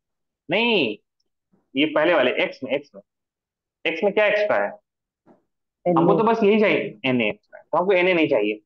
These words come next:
Speaker 1: तो एनए को हटाओ, ठीक है, lambda not of N हटाते हैं, ठीक है।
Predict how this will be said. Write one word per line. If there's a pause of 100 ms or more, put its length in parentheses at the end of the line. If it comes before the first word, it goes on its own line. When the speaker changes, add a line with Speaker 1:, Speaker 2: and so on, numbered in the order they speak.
(220)
Speaker 1:
तो
एनए
को
हटाओ,
ठीक
है,
lambda
not
of
N
हटाते
हैं, (3500)
ठीक
है।